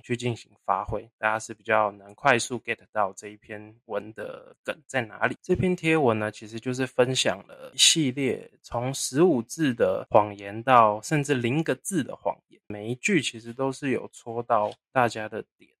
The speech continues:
啊，就真的是不愧是生活观察家。那我简单念几句给大家听一下。哎，网络有点慢。好，那就是十五字部的代表，就像，诶，这不是P S五，这是一台空气清净机。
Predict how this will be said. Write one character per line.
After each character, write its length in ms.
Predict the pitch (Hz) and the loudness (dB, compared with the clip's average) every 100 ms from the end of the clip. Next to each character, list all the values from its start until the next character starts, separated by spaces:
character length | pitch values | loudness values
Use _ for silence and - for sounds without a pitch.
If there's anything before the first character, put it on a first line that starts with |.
| _ | _
啊， 160 | - - | -18 -14
就 140 | 120 | -14
真 180 | 113 117 | -4 -2
的 120 | 113 | -2
是 520 | 110 123 117 113 113 131 | 0 0 0 -2 -8 -16
不 60 | 123 | -4
愧 180 | - | -2
是 160 | 160 135 | 0 -2
生 260 | - 180 185 | -4 -2 -2
活 200 | 113 113 | -2 -4
观 260 | - 165 | 0 0
察 240 | 156 113 107 | 0 -6 -12
家。 300 | - 107 113 | -10 -10 -8
那 140 | 131 | -8
我 60 | 120 | -4
简 200 | 127 123 | 0 4
单 180 | 165 190 | 4 4
念 200 | 190 120 | 2 0
几 100 | 110 | -6
句 180 | - 123 | -10 -10
给 120 | - | -8
大 200 | - 110 | -6 -6
家 160 | 110 107 | -8 -14
听 240 | - 127 135 | -6 -4 -4
一 60 | - | -10
下。 100 | - _ _ _ | -20 _ _ _
哎， 120 | - 107 117 | -20 -20 -20
网 120 | 107 | -8
络 180 | 117 120 | -4 -2
有 120 | 110 | -2
点 120 | 107 | -4
慢。 220 | 101 113 - - - _ _ _ | -4 -6 -4 -6 -6 _ _ _
好， 220 | 110 110 _ | 0 0 _
那 180 | 127 117 | -6 -4
就 160 | 120 | -4
是 440 | 117 123 120 113 110 | -4 -2 0 0 2
十 260 | - 147 | 2 6
五 160 | 196 135 | 6 4
字 220 | - 175 | 0 -2
部 240 | 147 165 | 2 2
的 100 | 120 | 2
代 260 | 110 139 113 | 2 4 4
表， 220 | 107 - | 2 -10
就 140 | - 113 | -14 -4
像， 160 | 117 | -2
诶， 180 | 120 175 | 2 0
这 180 | - 160 | 0 0
不 140 | 123 | 0
是 160 | 120 131 | 0 -2
P 320 | - 156 170 | -4 -6 -2
S 260 | 113 - - | -2 -4 -12
五， 140 | - | -20
这 100 | 117 | -14
是 160 | 113 120 | -8 -6
一 60 | |
台 240 | 117 107 113 | -2 -2 0
空 320 | - 170 175 | 0 0 0
气 300 | - 165 113 | 0 0 -2
清 300 | - 123 120 | -4 -8 -6
净 280 | 127 117 95 | -2 -4 -6
机。 300 | - 104 | -16 -18